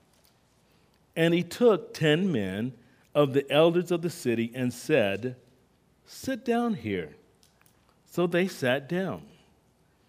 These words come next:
Then he said to the Redeemer, "Naomi,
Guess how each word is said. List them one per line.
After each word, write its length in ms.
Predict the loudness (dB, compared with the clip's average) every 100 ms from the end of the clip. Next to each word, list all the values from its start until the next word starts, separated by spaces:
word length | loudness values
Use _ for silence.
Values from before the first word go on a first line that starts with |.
| _ _ _ 2
Then 160 | 2
he 100 | 2
said 320 | 2 6 6 4
to 100 | 0
the 100 | 2
Redeemer, 720 | 0 0 0 0 -4 -8 -14 _
"Naomi, 1000 | -2 4 4 4 4 2 0 -2 -4 -6